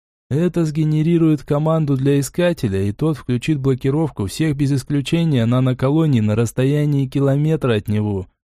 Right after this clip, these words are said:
Ваша задача связаться с подконтрольными пиратами и с их помощью отловить корабль ренегата. Он будет обездвижен и обезоружен.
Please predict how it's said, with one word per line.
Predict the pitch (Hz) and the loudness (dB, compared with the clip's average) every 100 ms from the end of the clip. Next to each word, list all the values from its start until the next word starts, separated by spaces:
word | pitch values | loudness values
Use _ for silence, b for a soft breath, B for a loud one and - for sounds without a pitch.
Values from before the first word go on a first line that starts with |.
| _ - | _ -4
Ваша | 107 160 165 175 | 0 0 0 -2
задача | 151 165 147 147 123 - 98 | -2 -2 0 0 0 -2 -6
связаться | 117 120 135 147 - | -2 0 0 0 -2
с | |
подконтрольными | - 127 - 127 135 151 151 147 143 | -2 -4 -2 -2 0 0 0 0 0
пиратами | 139 139 131 127 123 113 110 _ _ - | 0 0 2 0 -2 -2 -4 _ _ -6
и | 113 | -2
с | 113 | 0
их | 180 175 | 0 -2
помощью | - 202 190 131 - 110 | 0 2 2 0 0 0
отловить | 104 120 131 156 - | 0 0 0 -2 -2
корабль | 104 110 117 117 107 | -2 0 0 0 0
ренегата. | 117 120 123 135 117 95 90 _ _ _ | 0 0 0 0 0 -4 -12 _ _ _
Он | 107 104 104 | -2 0 2
будет | 127 131 127 | 2 2 2
обездвижен | 131 127 127 127 165 147 101 - | 0 2 0 0 -2 0 0 0
и | 107 | 0
обезоружен. | 117 120 117 127 135 139 104 87 | 0 0 2 2 2 0 -2 -10